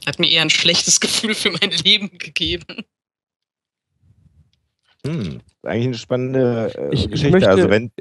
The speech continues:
Speaker 3: in dem Kontext, das werde ich gleich reinschmeißen, aber jetzt hier nicht weiter vertiefen,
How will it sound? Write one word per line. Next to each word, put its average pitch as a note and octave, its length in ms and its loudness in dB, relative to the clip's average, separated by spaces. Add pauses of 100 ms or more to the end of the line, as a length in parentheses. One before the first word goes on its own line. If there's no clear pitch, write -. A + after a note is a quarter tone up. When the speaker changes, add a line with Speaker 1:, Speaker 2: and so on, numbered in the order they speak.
(180)
Speaker 3:
in B2+ 140 -4
dem F#3 200 4
Kontext, F#3 640 0
das - 200 -6
werde E3+ 120 6
ich F3 100 -2
gleich C#3+ 240 0
reinschmeißen, E3+ 560 4
aber C#3+ 160 4
jetzt C#3+ 220 2
hier F#3 180 6
nicht D3 180 0
weiter C3+ 200 4
vertiefen, D3+ 540 -4